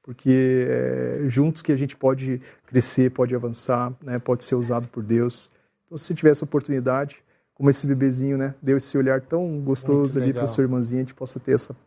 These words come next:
Speaker 1: proximidade.
Speaker 2: gravei esse vídeo no meu Instagram, às vezes eu vou lá dar uma olhada.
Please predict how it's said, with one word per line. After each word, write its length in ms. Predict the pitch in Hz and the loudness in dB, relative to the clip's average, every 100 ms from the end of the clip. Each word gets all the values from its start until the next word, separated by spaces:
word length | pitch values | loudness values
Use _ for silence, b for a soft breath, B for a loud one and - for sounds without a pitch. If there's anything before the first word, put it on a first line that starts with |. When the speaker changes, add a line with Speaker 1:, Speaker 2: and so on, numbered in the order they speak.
| _ | _
Speaker 1:
proximidade. 380 | - 131 139 113 | -14 -4 0 2
Speaker 2:
gravei 260 | 110 160 151 | 0 -2 -6
esse 180 | 147 135 | -8 -10
vídeo 240 | 131 127 | -10 -8
no 60 | 131 | -8
meu 80 | 123 | -10
Instagram, 460 | - 131 113 120 | -8 -8 -6 -6
às 100 | 123 | -6
vezes 180 | 127 123 | -8 -8
eu 100 | 131 | -8
vou 140 | 127 | -8
lá 160 | 131 127 | -8 -8
dar 120 | 127 | -10
uma 100 | 123 | -12
olhada. 340 | 135 127 113 | -12 -10 -12